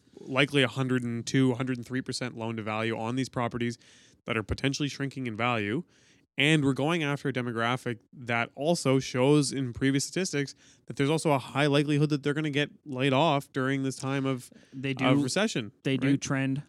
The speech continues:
Speaker 2: higher unemployment rates than the population as a whole. Um,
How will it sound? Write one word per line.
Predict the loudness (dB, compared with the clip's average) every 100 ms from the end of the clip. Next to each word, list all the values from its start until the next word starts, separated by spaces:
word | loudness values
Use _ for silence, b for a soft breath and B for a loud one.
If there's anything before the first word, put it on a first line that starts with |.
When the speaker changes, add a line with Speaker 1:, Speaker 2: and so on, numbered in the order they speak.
| _
Speaker 2:
higher | -4 -4 -2
unemployment | -4 -4 -4 -6 -6
rates | -8 -10 -12
than | -14 -10 -8 -10
the | -10
population | -10 -8 -6 -6 -6
as |
a | -8
whole. | -8 -8 -8 _ b b b
Um, | -8 -6 -6 -6